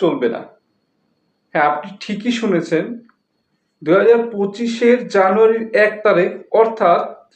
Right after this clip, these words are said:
সামনের দিন থেকেই আপনার প্রিয় স্মার্টফোনটিতে আর WhatsApp চলবে না।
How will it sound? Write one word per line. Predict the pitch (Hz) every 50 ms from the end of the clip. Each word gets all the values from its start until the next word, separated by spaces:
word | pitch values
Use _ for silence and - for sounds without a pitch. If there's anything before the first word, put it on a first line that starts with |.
| _ - -
সামনের | - 175 196 208 233 233 - -
দিন | 220 214 190 190
থেকেই | 196 190 180 - 175 202 233 233 226 - - _ _ - 180 202
আপনার | 208 - - - 240 226 233 233 233 233 233 233
প্রিয় | 233 226 220 220 214 214
স্মার্টফোনটিতে | - - 196 185 185 185 - - 202 196 - 226 - - 233 214 196 180 180 123
আর | - - - - - - _ _ _ _ _ _ _ _ _ _ _ _ _ _ _ _ _ _ _ _
WhatsApp | 170 165 170 165 - - 220 220 220 220 220 -
চলবে | 202 180 180 180 175 175 185 180 165 147 147
না। | 143